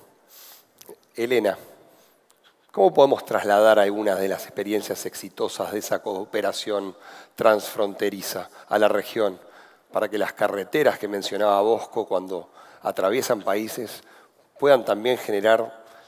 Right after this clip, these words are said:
desarrollo local, empleo, inserción internacional?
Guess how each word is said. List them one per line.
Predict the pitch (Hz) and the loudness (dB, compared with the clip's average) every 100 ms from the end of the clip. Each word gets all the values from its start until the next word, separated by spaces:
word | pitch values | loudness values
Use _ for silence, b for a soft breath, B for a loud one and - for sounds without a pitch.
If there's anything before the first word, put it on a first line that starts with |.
| B | B
desarrollo | 101 92 92 113 127 113 117 104 | -10 0 0 2 0 0 -6 -6
local, | 82 - 113 110 110 104 90 | -4 4 4 4 -2 -10 -12
empleo, | 85 85 113 107 107 101 - | -14 -6 -4 -2 -4 -8 -10
inserción | 95 90 87 82 107 | -12 -8 -10 -8 -8
internacional? | 101 87 80 82 - 92 110 104 | -8 -8 -10 -10 -10 -8 -8 -10